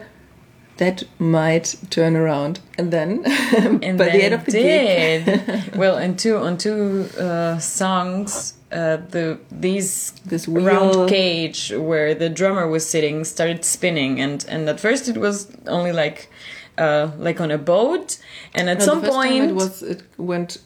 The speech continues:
Speaker 1: around
Speaker 2: Oh, really?
Speaker 1: very slowly, and then it was this boaty
Speaker 2: Mm-hmm.
Speaker 1: style, yeah.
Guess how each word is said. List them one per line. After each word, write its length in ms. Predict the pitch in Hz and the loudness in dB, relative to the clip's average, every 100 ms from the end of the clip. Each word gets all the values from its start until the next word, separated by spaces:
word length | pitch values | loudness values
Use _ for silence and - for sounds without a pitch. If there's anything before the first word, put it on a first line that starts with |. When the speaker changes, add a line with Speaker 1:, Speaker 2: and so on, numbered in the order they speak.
| - | -6
Speaker 1:
around 420 | 160 156 160 214 | -4 -4 -6 -4
Speaker 2:
Oh, 80 | 254 | 0
really? 120 | 247 247 | 2 4
Speaker 1:
very 300 | 277 170 156 - | 2 2 -2 -8
slowly, 640 | 190 - 180 151 165 240 - _ _ _ - _ _ | -16 -8 -4 -2 -2 -4 -8 _ _ _ -20 _ _
and 140 | 175 170 | -6 -2
then 180 | 175 190 | 0 0
it 120 | 170 | -2
was 340 | 156 156 - 202 | -6 -8 -16 -14
this 380 | 185 151 - - _ _ _ _ | -10 -8 -10 -14 _ _ _ _
boaty 140 | 208 196 | 0 0
Speaker 2:
Mm-hmm. 160 | 202 | 0
Speaker 1:
style, 380 | 202 - - 170 | -6 -12 -14 -12
yeah. 140 | 175 | -14